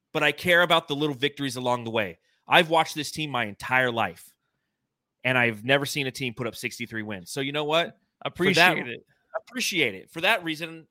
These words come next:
Speaker 1: I'm chugging with the fellas tonight. So
Speaker 2: All right, me too, man. I got
Speaker 1: you
Speaker 2: my
Speaker 1: chug that
Speaker 2: Cholula
Speaker 1: Cholula
Speaker 2: sauce.
Speaker 1: sauce? <laughs>
Speaker 2: Brand new. Gotta pop this bad boy open.
Speaker 1: Oh, man. Well, you keep the G Msters entertained while I try to guzzle this thing down. It's
Speaker 2: All
Speaker 1: literally
Speaker 2: right.
Speaker 1: been since last July when
Speaker 2: Do
Speaker 1: I chugged
Speaker 2: it.
Speaker 1: one of these,
Speaker 2: Do
Speaker 1: so
Speaker 2: it, dude.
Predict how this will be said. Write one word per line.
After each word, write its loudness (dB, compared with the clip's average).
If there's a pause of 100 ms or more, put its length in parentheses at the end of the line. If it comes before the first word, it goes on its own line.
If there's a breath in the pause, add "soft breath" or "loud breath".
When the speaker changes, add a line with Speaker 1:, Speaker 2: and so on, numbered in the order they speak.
Speaker 1:
I'm -4
chugging -2
with -6
the -6
fellas -2
tonight. -6
So -4
Speaker 2:
All 0
right, -4
me -6
too, -2
man. -2
I -2
got 4
Speaker 1:
you 2
Speaker 2:
my 2
Speaker 1:
chug 10
that 6
Speaker 2:
Cholula 6
Speaker 1:
Cholula 6
Speaker 2:
sauce. -2
Speaker 1:
sauce? -10
<laughs> -20
Speaker 2:
Brand 2
new. 4
Gotta 0
pop -2
this -8
bad 0
boy 0
open. -2 (220)
Speaker 1:
Oh, -20
man. -10
Well, 0
you -4
keep -4
the 2
G 4
Msters 4
entertained 6
while 12
I 8
try 6
to 4
guzzle 4
this 2
thing 2
down. 8
It's 4
Speaker 2:
All -2
Speaker 1:
literally 8
Speaker 2:
right. 2
Speaker 1:
been 8
since -2
last 2 (240)
July -2
when -2
Speaker 2:
Do 0
Speaker 1:
I -4
chugged 2
Speaker 2:
it. -2
Speaker 1:
one -2
of -6
these, -8
Speaker 2:
Do -6
Speaker 1:
so 0
Speaker 2:
it, -6
dude. -8